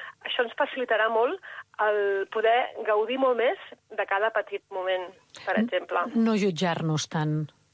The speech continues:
Speaker 1: No jutjar-nos. No jutjar-nos i acceptar els errors com a part de, del camí de l'aprenentatge, també, que a vegades ens fa por avançar per no equivocar-nos, i molts cops, eh, és justament des de l'experiència quan podem créixer més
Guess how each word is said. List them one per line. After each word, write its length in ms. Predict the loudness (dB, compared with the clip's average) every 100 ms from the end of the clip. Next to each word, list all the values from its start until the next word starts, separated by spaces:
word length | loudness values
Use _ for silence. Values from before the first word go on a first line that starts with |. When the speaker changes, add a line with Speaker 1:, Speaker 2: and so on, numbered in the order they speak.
| _ -2
Speaker 1:
No 80 | 0
jutjar-nos. 560 | 0 0 -2 -2 -6 -4 -6 -8 -16 -14 -16 -12
No 100 | -12
jutjar-nos 340 | -2 2 4 2
i 40 |
acceptar 360 | 0 -4 0 2 4 2
els 80 | 2
errors 300 | 2 2 0
com 140 | -2 -2
a 60 | 0
part 220 | -2 2
de, 120 | 2 2 0 -4 -8
del 100 | -6
camí 240 | -4 0 2
de 80 | 2
l'aprenentatge, 680 | 2 0 0 -2 -4 -4 -8 -8
també, 300 | -8 -6 -8 -6
que 100 | -2
a 60 |
vegades 300 | 2 2 0
ens 140 | -4 -6
fa 140 | -6 0
por 160 | 2
avançar 460 | 2 0 -2 0 0 -2 -12 -10 -6
per 100 | -2
no 80 | -2
equivocar-nos, 720 | 0 0 0 0 0 0 -4 -14 -20 -20 -10
i 80 | -2
molts 240 | 0 0 0
cops, 240 | 0 -2 -14 -10
eh, 320 | -6 -2 -2 -2
és 160 | -6 -6 -20
justament 320 | -2 2 2
des 80 | 2
de 60 | 2
l'experiència 720 | 0 -2 2 2 0 0 0 0 -12 -20 -6 -2
quan 140 | -2
podem 240 | 0 0 0
créixer 320 | -2 -2 -2
més 200 | -4 -6